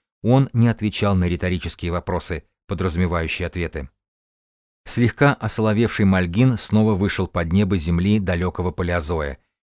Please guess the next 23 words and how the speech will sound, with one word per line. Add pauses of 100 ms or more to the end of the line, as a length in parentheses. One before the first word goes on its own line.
Небо, (240)
так
не
похожее
на
стандартные
представления
ортодоксальной
науки (240)
о
прошлом
Земли. (1000)
Красное
солнце,
световид, (340)
почти
скрылось
за
холмами. (560)
И
свет
Люциферова
кольца